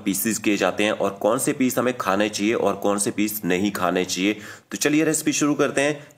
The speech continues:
यहाँ पे मैंने एक केजी चिकन लिया है, विद बोन चिकन। चिकन को अच्छे से मैंने धो लिया है और ये पीसेस मैंने खुद एक बराबर कटिंग की है। सबसे पहले आपने क्या करना है, चिकन को मैरिनेट करना है।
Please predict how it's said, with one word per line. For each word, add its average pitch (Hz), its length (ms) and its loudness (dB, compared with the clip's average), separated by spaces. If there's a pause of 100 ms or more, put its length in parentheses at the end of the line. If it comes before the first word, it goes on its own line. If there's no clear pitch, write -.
यहाँ 110 300 2
पे 139 120 -4
मैंने 123 200 4 (140)
एक 104 240 2
केजी 110 280 0
चिकन 104 380 0
लिया 107 200 2
है, 92 60 -8
विद 98 140 -2
बोन 104 220 2
चिकन। 104 320 -2
चिकन 92 260 -4
को 90 120 -2
अच्छे 90 300 -2
से 90 120 -6
मैंने 90 160 0
धो 85 220 0
लिया 107 220 2
है 113 100 -2 (240)
और 95 120 2
ये 110 80 2
पीसेस 117 380 -2
मैंने 101 240 2
खुद 110 300 -2
एक 92 200 -2
बराबर 90 220 0 (100)
कटिंग 101 280 0
की 92 200 -4
है। 101 160 -2 (320)
सबसे 110 320 0
पहले 131 160 2
आपने 123 180 0
क्या 117 120 0
करना 110 200 0
है, 120 140 -4
चिकन 95 260 -6
को 107 180 0
मैरिनेट 87 440 0
करना 82 280 0
है। 90 140 -2